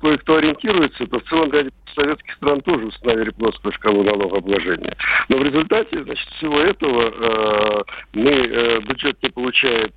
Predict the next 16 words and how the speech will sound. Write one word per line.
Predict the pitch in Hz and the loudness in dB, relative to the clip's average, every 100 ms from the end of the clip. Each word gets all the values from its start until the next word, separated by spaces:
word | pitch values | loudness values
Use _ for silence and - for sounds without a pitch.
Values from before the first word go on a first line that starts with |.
| - | -10
достаточных | 104 123 - 127 - 117 113 | -6 -6 -2 -2 -2 -8 -4
средств | 151 175 180 | 0 0 0
для | 117 | -6
того, | 110 120 135 | 0 0 0
чтобы | - 123 127 | -4 -4 -4
помогать | 123 117 120 123 | 0 0 2 0
бедным. | 127 147 117 90 92 | 0 -2 -2 -6 -6
В | |
результате | 104 113 143 139 | -6 0 0 0
этого | 135 123 | -6 -6
установлен | - 123 123 113 | -2 0 2 0
такой | 127 - 123 | -2 -2 0
низкий | 139 - 127 | 0 -2 -4
прожиточный | 127 123 127 - 143 | 0 0 0 0 2
минимум. | 135 104 | 2 0
Конечно, | - - - | 0 -2 -2